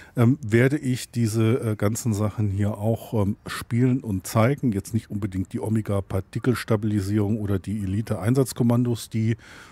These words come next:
zufälligen, aber zumindest mal die T F O und auch die Story-Mission. Und wenn ihr das nicht verpassen wollt und es noch nicht getan habt,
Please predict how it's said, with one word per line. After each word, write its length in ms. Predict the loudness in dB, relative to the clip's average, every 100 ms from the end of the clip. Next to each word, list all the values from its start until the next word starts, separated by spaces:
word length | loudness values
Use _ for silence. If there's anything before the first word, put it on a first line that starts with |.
| -12
zufälligen, 600 | 0 2 6 6 6 4
aber 200 | 2 -2
zumindest 540 | 2 4 4 4 2
mal 220 | 0 0 0
die 300 | 0 -2 -4 -18 -20 -20 -12
T 200 | 2 2
F 180 | 2 -2 -2
O 220 | 2 2
und 360 | 0 -2 -2 -2
auch 260 | -4 -4
die 320 | -6 -4 -4 -6 -16 -20
Story-Mission. 840 | -12 0 2 2 0 -4 -4 -2 -2
Und 300 | -2 -4 -2
wenn 120 | -2
ihr 60 | 0
das 300 | -2 -2 -2
nicht 260 | -2 -6 -18 -20 -14
verpassen 1000 | 0 4 4 0 -2 -6 0 2 4 4
wollt 300 | 6 6 4
und 160 | 0 -4
es 140 | 0
noch 80 | 4
nicht 240 | 2 2
getan 420 | -8 0 2 4 4
habt, 300 | 4 0